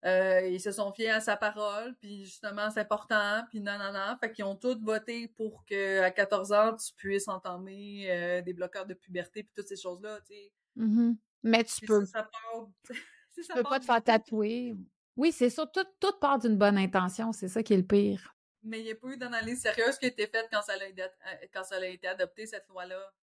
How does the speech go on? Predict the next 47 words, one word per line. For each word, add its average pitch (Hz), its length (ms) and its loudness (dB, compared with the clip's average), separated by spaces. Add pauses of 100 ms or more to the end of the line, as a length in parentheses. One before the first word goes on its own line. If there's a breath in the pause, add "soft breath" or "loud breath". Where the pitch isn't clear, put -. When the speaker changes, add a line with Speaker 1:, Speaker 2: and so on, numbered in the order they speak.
Speaker 2:
Mhm. 240 400 4
Speaker 1:
On, 202 200 -10
on - 40 -20
s'est - 180 -18
fié 226 200 -8
à 226 40 -2
la 214 120 0
parole 202 340 -4
d'une 202 160 -12
personne, 220 640 -2
on 190 140 -2
n'a 185 100 -4
pas 220 140 -2
poussé 220 300 -12
plus 220 180 -10
loin. 202 360 -4 (500)
Puis 214 100 -8
là, 220 80 -4
tu 208 140 -14
vois, 233 220 -2
là, 214 280 0
tu, - 240 -14
on - 120 -4
se 214 60 -10
ramasse 196 320 -2
avec 202 140 -4
des 175 120 0
témoignages 190 520 -2
déchirants 190 520 -4
comme 190 180 -4
celui 185 280 -12
de 175 80 -16
Rose. 202 420 -12 (1040)
Tu 220 140 -2
sais, 220 60 -8 (180)
c'est 196 220 -8
Speaker 2:
Puis, 196 160 -6
puis - 120 -16
ça 196 180 0
brise 208 240 -2
des 220 160 6
familles, 233 400 2
ça 208 160 0
brise 202 280 -2
des 202 220 2
vies, 240 400 4
Speaker 1:
Ouais. 202 260 10